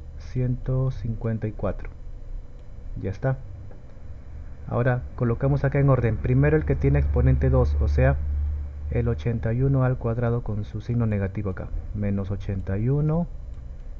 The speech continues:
A elevado al cuadrado. Ahora los que tienen A. ¿Cuánto será? Novecientos noventa A menos noventa y nueve A. Sería ochocientos noventa y uno A. Colocamos acá.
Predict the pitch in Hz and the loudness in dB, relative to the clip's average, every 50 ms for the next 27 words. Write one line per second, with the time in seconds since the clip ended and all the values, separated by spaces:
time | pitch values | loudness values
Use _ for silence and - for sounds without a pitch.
0 | - - - 110 110 110 113 117 117 120 113 107 104 101 113 113 113 113 113 113 | -10 -8 -6 -4 0 0 2 2 2 2 2 0 0 0 2 0 2 2 2 0
1 | 110 - 113 104 104 - 113 107 95 90 - - - - - - - - - - | 0 0 0 0 2 2 2 2 0 0 -2 -4 -8 -8 -10 -10 -10 -10 -10 -10
2 | - - - - 113 120 127 123 120 110 - 113 110 - 123 127 127 127 123 107 | -10 -6 -2 0 2 4 4 4 4 2 0 -2 0 2 2 4 4 4 4 2
3 | - - - - - - - - - - - - - 139 147 147 143 160 - 143 | 2 -2 -6 -10 -10 -10 -10 -8 -8 -8 -8 -2 0 2 2 2 2 2 2 4
4 | 131 127 117 104 113 117 120 117 113 117 117 - - 147 156 151 139 151 139 143 | 4 4 4 4 2 2 4 4 4 4 2 4 4 2 4 4 4 4 4 4
5 | 131 123 120 131 135 139 - 127 120 107 120 135 151 165 - - - - - - | 4 4 6 6 6 6 6 4 4 6 6 6 6 4 4 2 0 0 0 -2
6 | - - - - - - - - - - 123 120 117 120 117 110 113 113 107 110 | -2 -2 -4 -4 -2 -2 -2 -2 0 2 4 4 4 4 4 4 4 4 4 4
7 | 110 107 113 113 117 120 139 139 135 131 117 107 98 - - - - - - - | 2 2 2 2 4 4 4 6 6 6 6 4 2 0 -2 -4 -4 -4 -4 -4
8 | - - - - - - - - - - - - - - - - - - - - | -4 -4 -4 -6 -8 -8 -10 -10 -12 -12 -12 -12 -10 -10 -10 -10 -8 -8 -4 0
9 | - 120 120 135 147 151 151 151 147 - 127 123 120 - - 139 135 - - 156 | 2 2 4 4 4 4 4 4 4 2 0 0 0 0 0 0 0 2 2 2
10 | 156 151 151 147 139 - 156 156 156 156 - - - - - - - - 123 123 | 4 4 4 2 2 2 4 4 4 2 0 -2 -4 -6 -6 -6 -2 0 2 2
11 | 123 123 117 120 113 110 - 120 117 123 131 135 143 147 143 139 139 131 117 104 | 2 2 2 2 0 0 0 0 2 2 4 4 4 4 4 4 4 4 2 2
12 | - - - - - - - - - - 107 104 - 123 120 120 120 - 117 110 | 0 -2 -4 -2 -2 0 0 0 2 2 2 2 2 2 2 2 2 0 0 0
13 | 113 98 | 0 -2